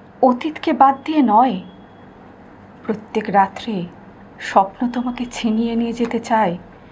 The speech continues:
গাঢ় খয়েরি রঙের একটা সুড়ঙ্গে, তার লম্বা গুহার হিমমণ্ডলে। তোমার বাল্যকালের ভিজে সব জামাকাপড় সেইখানে, রক্তের কষলাকা সব পালক, আর যৌবনের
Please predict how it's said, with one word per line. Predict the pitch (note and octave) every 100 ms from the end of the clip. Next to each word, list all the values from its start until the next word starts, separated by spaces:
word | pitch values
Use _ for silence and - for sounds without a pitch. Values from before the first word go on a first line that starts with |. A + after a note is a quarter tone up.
| - - F3+ G#3
গাঢ় | G#3+ A3 F3+ G#3+ -
খয়েরি | G#3 G3 G#3+ G#3+
রঙের | G#3 G#3 G3+
একটা | - G#3 -
সুড়ঙ্গে, | G#3 G3+ G#3 G3+ A3 A3 - - - - -
তার | - F3+ E3+
লম্বা | F#3+ G3+ G#3+ G#3 G3
গুহার | G3 F#3 G3+ F#3+ F3+
হিমমণ্ডলে। | - F#3+ F#3 F#3 F#3 F3+ F3+ E3+ F3 F3 - - - - - - - - - - -
তোমার | E4 E4+ B3
বাল্যকালের | A3+ C4 D4+ E4 F4 E4+ -
ভিজে | - B3+ D4+ -
সব | D#4 -
জামাকাপড় | B3 A3+ C4 D4+ C#4+ F#3 - - - - - -
সেইখানে, | - F#3+ F#3 F3+ E3+ F3 - - - - - - - - - - - - F3+
রক্তের | F#3+ - - G3+ -
কষলাকা | - - - A3 A3 -
সব | - - - -
পালক, | G3 G3 A#3 - - - - - - - -
আর | A#3+ - -
যৌবনের | A#3+ B3 B3+ C4 C4+